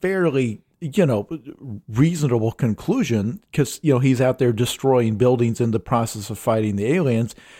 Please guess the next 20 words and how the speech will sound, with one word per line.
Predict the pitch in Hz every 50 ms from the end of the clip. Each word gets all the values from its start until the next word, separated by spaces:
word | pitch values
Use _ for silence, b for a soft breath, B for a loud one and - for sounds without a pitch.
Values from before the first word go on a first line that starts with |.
| B B B
you | - 170 185
would | 175 143
have | 131 -
thought, | - 135 127 - -
"Oh, | 214 190 160
this | 123 143 160 - -
is | 143
just | 117 - 143 123 - - -
a | 139
third | - - _ - 135 131 131 123 107
faction | - - 135 120 117 113 - - 135 113 113
of | 110 104 98 107 - _ _ _ _ _ _
bad | - 156 - 202 214 160
guys | 131 120 101 92 92 113 117 -
we | - 131 135 -
also | - 139 175 214 - - 131 117
have | 135 120 117 113 - -
to | - 123 117 113
now | 117 110 104 101 101
fight," | 98 - - 113 104 101 98 110 - -